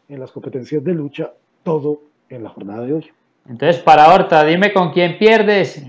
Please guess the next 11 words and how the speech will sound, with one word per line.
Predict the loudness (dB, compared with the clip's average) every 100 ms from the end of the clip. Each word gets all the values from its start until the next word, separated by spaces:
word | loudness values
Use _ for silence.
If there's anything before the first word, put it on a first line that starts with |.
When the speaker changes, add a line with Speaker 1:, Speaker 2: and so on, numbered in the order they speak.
| -12
Speaker 2:
y | -12 -6
te | -2
diré | -2 0 0
a | 0
qué | -4
puedes | 0 0 0
seguir | -2 -4
aspirando. | -4 -6 -8 -10 -10 -16 _ _ _ _ _ _ _ _ _ _ _ _
Speaker 1:
Sí, | -8 -4
señor, | -2 -2
aquí, | -2 -2 -4